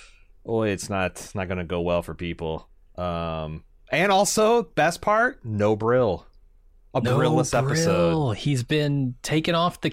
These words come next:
Speaker 2: case, or
Speaker 1: I feel like this sh-, he shot a guy, so he's
Speaker 2: Uh-huh.
Speaker 1: like, "Don't you get an automatic vacation
Speaker 2: I as-,
Speaker 1: when,
Speaker 2: I
Speaker 1: when you
Speaker 2: assume,
Speaker 1: kill
Speaker 2: yeah.
Speaker 1: someone?"
Speaker 2: You
Speaker 1: Yeah.
Speaker 2: have to talk with, you know, counselors and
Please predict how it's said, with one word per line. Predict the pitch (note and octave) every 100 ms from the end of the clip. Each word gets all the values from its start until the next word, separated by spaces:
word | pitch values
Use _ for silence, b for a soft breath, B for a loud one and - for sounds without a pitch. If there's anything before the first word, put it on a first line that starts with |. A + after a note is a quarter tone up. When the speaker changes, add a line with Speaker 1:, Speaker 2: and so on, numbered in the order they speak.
| -
Speaker 2:
case, | - - D#3+ A3+ C4+ C#4+ - - -
or | D#3+ D#3+ -
Speaker 1:
I | -
feel | E3+ - D4
like | C#4 B3
this | E3+ D#3 E3+
sh-, | - -
he | D3+ D3 D#3
shot | E3 - F3+ F#3
a |
guy, | D#3+ F3 E3+ E3+
so | E3 D#3
he's | C#3 D3+
Speaker 2:
Uh-huh. | C#3+ C#3+
Speaker 1:
like, | B2+
"Don't | D3 D3+
you | D3+
get | D3
an | C3
automatic | A#2+ A#2+ A#2+ A#2 A2+
vacation | A2+ G#2+ A2 A2 A#2 G#2 G#2 G#2 - -
Speaker 2:
I | C#3
as-, | A#2+
Speaker 1:
when, | G#2+
Speaker 2:
I | D3+
Speaker 1:
when |
you |
Speaker 2:
assume, | C#3+ - G#2 F#2
Speaker 1:
kill | G2+
Speaker 2:
yeah. | F2+
Speaker 1:
someone?" | G2+ G2 G2 G2 F#2+ - -
Speaker 2:
You | G2+
Speaker 1:
Yeah. | A2+
Speaker 2:
have | F#2+
to | A2
talk | - G#2 G2+
with, | A2 G2+ -
you | G#2
know, | F#2 F#2+ -
counselors | F#2+ F2 - G2 F2+ F2 F2+ F2+
and | G2 F2 F2+